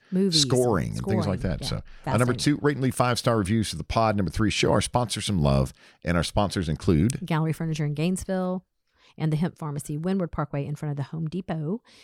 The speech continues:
Speaker 1: and dinner affair dot com.
Speaker 2: Our thanks to executive producer Carl Appen, who is also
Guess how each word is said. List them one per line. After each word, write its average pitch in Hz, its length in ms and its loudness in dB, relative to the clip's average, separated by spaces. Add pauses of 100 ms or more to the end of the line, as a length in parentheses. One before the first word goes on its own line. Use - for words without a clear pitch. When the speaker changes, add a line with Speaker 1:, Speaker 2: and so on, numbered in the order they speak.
(200)
Speaker 1:
and 269 360 -4 (180)
dinner 170 460 -4
affair 208 540 -8
dot 214 240 -14
com. 277 560 -18
Speaker 2:
Our 90 160 2
thanks 107 320 -2
to 107 80 -2
executive 98 400 -2
producer 98 320 0
Carl 104 260 2
Appen, 101 220 2
who 87 60 2
is 78 80 0
also 95 280 2